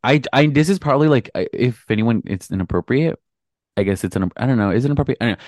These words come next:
I like to say when I'm super emotional, I'll joke with my sisters and I'll be like, "You guys, I'm on my period because I'm just super emotional." Is that ignorant? Is that problematic? Probably. But, um, that's me,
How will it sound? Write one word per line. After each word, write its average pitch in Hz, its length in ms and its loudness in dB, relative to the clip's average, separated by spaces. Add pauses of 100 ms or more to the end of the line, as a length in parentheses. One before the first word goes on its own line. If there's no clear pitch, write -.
I 139 100 2
like 180 160 2
to 185 140 -2
say 143 160 2
when 123 180 2
I'm 143 320 2
super 165 240 2
emotional, 135 540 2
I'll 123 120 2
joke 110 340 0
with 117 100 -2
my 104 120 4
sisters 117 640 -2
and 92 400 -4
I'll 104 80 -2
be 107 120 -2
like, 95 160 -4
"You 110 80 -4
guys, 85 260 -2
I'm 87 140 -8
on 113 80 2
my 104 100 2
period 92 320 -2
because 90 420 -2
I'm 98 140 -2
just 92 140 -6
super 98 160 -2
emotional." 98 480 -2 (180)
Is 135 120 0
that 156 140 4
ignorant? 131 460 4
Is 104 60 0
that 113 160 2
problematic? 101 540 2 (180)
Probably. 190 580 4 (300)
But, 117 180 2
um, 104 380 -2
that's 131 260 0
me, 190 120 0